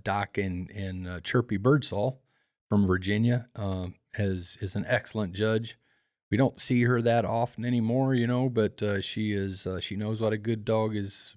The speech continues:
is supposed to look like, and how they're supposed to be made up, and an excellent judge, has excellent, has a, a, you know, is just very knowledgeable, obviously, uh,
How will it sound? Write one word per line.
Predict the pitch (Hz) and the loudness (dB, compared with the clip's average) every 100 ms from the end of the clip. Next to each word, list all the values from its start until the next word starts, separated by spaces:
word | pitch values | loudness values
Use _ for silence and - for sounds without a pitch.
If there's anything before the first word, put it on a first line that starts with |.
| - | -6
is | 101 | -4
supposed | - - 113 - | 0 2 2 0
to | |
look | 107 120 - | 0 0 0
like, | 98 117 | -2 -2
and | 123 | -4
how | 98 104 | -4 0
they're | 98 | 0
supposed | - 107 110 | 0 -2 -2
to | 101 | -2
be | 107 | -2
made | 104 107 107 | 0 0 0
up, | 107 113 117 | 0 0 -2
and | 95 | -4
an | 95 | -4
excellent | - 113 - 117 110 | -2 -2 -2 -4 -4
judge, | 98 101 101 101 98 | -2 -2 -2 -2 -4
has | 92 92 | -6 -4
excellent, | 110 113 - 107 82 | -2 -2 -4 -4 -4
has | 101 95 | -2 -2
a, | 101 95 - - | -2 -6 -8 -10
a, | 104 85 _ | -10 -10 _
you | 113 110 | -8 -4
know, | 104 | -2
is | 98 95 | -4 -4
just | 101 98 - _ _ _ - | -4 -6 -8 _ _ _ -2
very | 104 127 117 | 2 4 4
knowledgeable, | 110 107 107 101 101 101 | 4 2 2 0 0 0
obviously, | 98 101 101 - 110 104 101 | 0 0 -4 -2 0 2 2
uh, | 98 95 | 0 -2